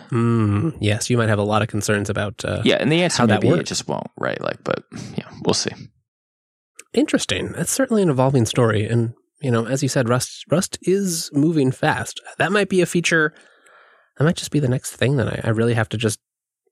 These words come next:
Speaker 1: bite the bullet and dig more into Rust.
Speaker 2: That's right. So I hear you're writing this new hot language from Microsoft, Wes? What, what, what's going on here?
Speaker 1: Yeah, <laughs>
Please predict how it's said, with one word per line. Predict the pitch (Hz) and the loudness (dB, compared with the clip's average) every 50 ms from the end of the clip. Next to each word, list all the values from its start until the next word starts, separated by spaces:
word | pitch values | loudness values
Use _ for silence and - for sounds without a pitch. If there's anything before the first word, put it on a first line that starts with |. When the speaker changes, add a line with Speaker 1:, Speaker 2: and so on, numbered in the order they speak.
| _ | _
Speaker 1:
bite | - 120 135 - | -4 -4 -2 -2
the | - | -2
bullet | 117 - 117 123 147 180 170 | -2 0 0 0 0 0 0
and | 120 123 123 113 - _ _ _ _ - | 0 -2 -2 -6 -10 _ _ _ _ -2
dig | - 123 139 156 151 | -2 -2 0 0 0
more | 131 123 151 170 170 165 - - | 0 2 2 0 -2 -4 -4 -2
into | - 135 151 - | 0 0 2 2
Rust. | 147 131 208 226 - - - - - _ _ - | 2 0 0 -2 -4 -8 -14 -20 -20 _ _ -2
Speaker 2:
That's | - - - - | -2 -2 0 2
right. | - 151 143 113 - | 2 2 2 2 0
So | - - 120 | 0 0 2
I | 113 113 | 2 0
hear | 110 - 202 220 | 0 0 0 0
you're | 247 226 208 202 190 175 143 117 - - - | 2 2 0 2 2 0 0 -2 -4 -6 -4
writing | - 147 160 147 139 131 | -2 -2 0 0 0 0
this | 113 92 - - | -2 -2 -2 0
new | 104 117 135 135 143 123 107 | 0 0 0 0 0 -2 -2
hot | 85 - - - 117 117 - - | -4 -4 -2 -2 -2 -2 -2 -4
language | 90 101 110 123 131 135 123 - | -4 -4 -2 -2 -2 -4 -4 -4
from | - 95 92 | -6 -6 -4
Microsoft, | 87 87 92 - - 170 - 269 262 285 277 - | -4 -4 -4 -2 -2 -2 0 0 0 0 0 0
Wes? | 302 320 339 330 - - | 0 0 0 -2 -4 -4
What, | - 139 131 | -4 -4 -4
what, | 156 175 - - 208 202 | -4 -4 -4 -4 -6 -6
what's | - 208 202 196 - 202 - - | -6 -6 -4 -4 -4 -4 -4 0
going | - 196 208 | 2 2 2
on | 202 131 - | 2 2 2
here? | - 139 143 | 2 2 2
Speaker 1:
Yeah, | 123 101 92 - - - - - | 2 2 0 -2 -2 -4 -8 -6
<laughs> | - | -2